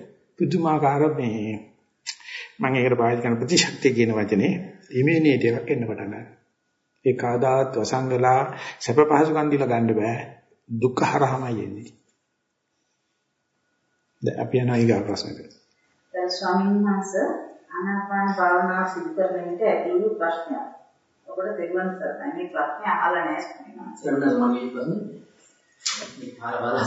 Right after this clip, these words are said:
Speaker 3: ප්‍රශ්නයක්. මම උදේ, අද උදේ ආනාපාන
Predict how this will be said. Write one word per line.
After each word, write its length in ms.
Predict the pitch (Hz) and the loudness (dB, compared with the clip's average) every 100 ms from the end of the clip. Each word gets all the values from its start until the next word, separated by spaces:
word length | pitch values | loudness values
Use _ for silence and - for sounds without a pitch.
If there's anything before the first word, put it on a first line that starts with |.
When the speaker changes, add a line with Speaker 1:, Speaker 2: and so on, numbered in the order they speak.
| 123 | 0
Speaker 3:
ප්‍රශ්නයක්. 400 | 120 175 165 131 - - - _ _ - - - - - _ | 2 2 0 -4 -6 -12 -20 _ _ -20 -18 -18 -20 -20 _
මම 180 | 139 139 | -4 -2
උදේ, 300 | 123 135 139 | 0 2 2
අද 140 | 127 120 | 2 -4
උදේ 240 | 123 135 | -4 2
ආනාපාන 600 | 120 120 240 240 - 233 | 2 2 0 -2 -4 -6